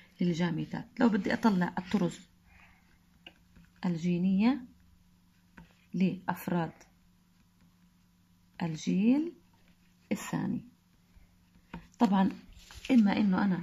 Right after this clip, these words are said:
بعمل زي ما علمتكم الع-، السنة الماضية، إنه هاي بزوجها مع الأربعة هدول، أول مرة وان إن مع وان إن، كمان وان إن مع وان إن، وان إن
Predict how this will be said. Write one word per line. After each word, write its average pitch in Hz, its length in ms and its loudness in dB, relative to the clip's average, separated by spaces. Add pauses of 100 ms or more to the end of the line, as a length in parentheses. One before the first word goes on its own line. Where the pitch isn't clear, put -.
(140)
بعمل 170 380 -2 (640)
زي 190 220 0
ما 185 100 4
علمتكم 180 580 -2 (180)
الع-، 180 200 2
السنة 190 320 0
الماضية، 165 380 0 (160)
إنه 160 120 -4 (180)
هاي 156 140 2 (520)
بزوجها 175 580 -2
مع 170 140 -2
الأربعة 165 380 -4
هدول، 175 440 0 (1000)
أول 175 220 0
مرة 170 260 -2
وان 180 200 0
إن 175 240 -4 (400)
مع 165 100 -2
وان 180 220 2
إن، 131 180 -4 (180)
كمان 170 320 -2
وان 175 280 -2
إن - 140 -2 (360)
مع 151 100 -2
وان 190 220 0
إن، 139 180 -6 (360)
وان 190 160 2
إن - 240 -4